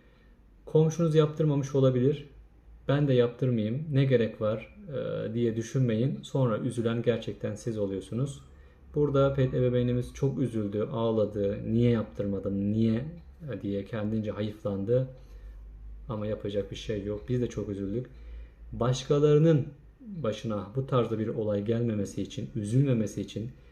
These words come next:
e, kedilerinin bu şekilde sağlığını riske atmaması, atmaması için, e, biz buradan uyarmış olalım.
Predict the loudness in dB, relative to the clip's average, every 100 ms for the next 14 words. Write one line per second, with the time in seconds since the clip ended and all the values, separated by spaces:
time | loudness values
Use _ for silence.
0 | -20 -12 -10 -6 -2 0 4 4 4 2
1 | -2 -2 -2 0 0 2 0 -2 -4 0
2 | 2 2 0 -2 -6 -4 -6 -4 -4 -4
3 | -4 -2 -4 -8 -20 -20 -12 -12 -6 -6
4 | -4 -6 -6 -8 -10 -10 -8 -4 -4 -8
5 | -20 _ _ _ -20 _ _ _ _ -20
6 | -20 -8 -4 -2 -2 -4 -6 -8 -10 -14
7 | -18 -8 -2 0 0 0 0 0 2 2
8 | 0 -4 0 0 2 -2